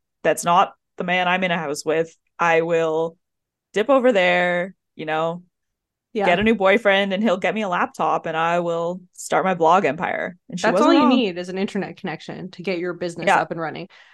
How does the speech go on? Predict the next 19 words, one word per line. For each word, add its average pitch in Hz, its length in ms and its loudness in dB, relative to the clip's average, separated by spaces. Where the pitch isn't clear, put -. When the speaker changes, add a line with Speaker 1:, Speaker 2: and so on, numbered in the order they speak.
Speaker 1:
Mm-hmm. 175 500 2
Speaker 2:
Um, - 60 -16
yeah, 196 400 -2
it's, - 180 0
then 277 280 0
we 294 100 4
hear, 294 120 4
like, 240 180 0
more 196 260 -2
word 185 300 -6
salad 170 300 2
of 170 80 -12
just, 254 240 -8
it's 175 180 -10
like 156 220 -8
yin 254 280 2
yang, 196 280 -2
conscious 226 800 -6
co-creation, 185 1300 -4